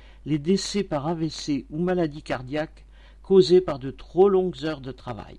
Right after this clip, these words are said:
Ce chiffre terrifiant est en augmentation de vingt-neuf pour cent depuis l'an deux mille. Une autre partie de l'étude porte sur les conséquences de la pandémie,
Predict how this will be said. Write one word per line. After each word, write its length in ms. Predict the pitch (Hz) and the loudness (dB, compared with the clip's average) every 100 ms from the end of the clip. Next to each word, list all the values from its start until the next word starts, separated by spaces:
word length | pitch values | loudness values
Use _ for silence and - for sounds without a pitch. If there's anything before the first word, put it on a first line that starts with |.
| - - - - - - - - - - - | -20 -20 -20 -20 -20 -20 -20 -20 -20 -20 -20
Ce 200 | - 151 | -8 -6
chiffre 440 | 131 - 196 - 143 | -2 -2 -2 -2 -4
terrifiant 720 | - 185 175 - - 120 - - - | 4 4 4 -2 -8 -8 -10 -14 -12
est 180 | 147 156 | -4 0
en 100 | 170 | 2
augmentation 800 | 180 165 170 - 143 - 175 156 | 2 -2 -4 -4 -6 -6 -6 -6
de 120 | 127 | -6
vingt-neuf 640 | 117 185 196 202 196 - - | -6 -8 -8 -8 -8 -8 -12
pour 180 | 160 | -12
cent 320 | - 139 120 - - - - - | -12 -10 -10 -12 -20 -20 -20 -8
depuis 320 | 143 131 170 | -8 -4 -2
l'an 160 | 151 143 | 0 0
deux 180 | 131 123 | -2 -4
mille. 320 | 110 - - - - - - - - - - - - - - 160 | -4 -12 -18 -20 -20 -20 -20 -20 -20 -20 -20 -20 -20 -20 -10 0
Une 140 | 185 | 2
autre 240 | 247 - | 2 0
partie 340 | 226 185 - 175 | -4 -4 -4 0
de 80 | 160 | 2
l'étude 440 | 190 - 226 185 | 2 0 -8 -10
porte 440 | - 202 180 - | -10 -10 -6 -6
sur 220 | 156 - 151 | -6 -6 -6
les 100 | 147 | -6
conséquences 720 | 202 196 180 - 190 165 131 | -8 -6 -6 -6 -6 -6 -6
de 80 | |
la 120 | 131 - | -6 -6
pandémie, 640 | 139 131 139 180 233 | -6 -4 -2 0 -2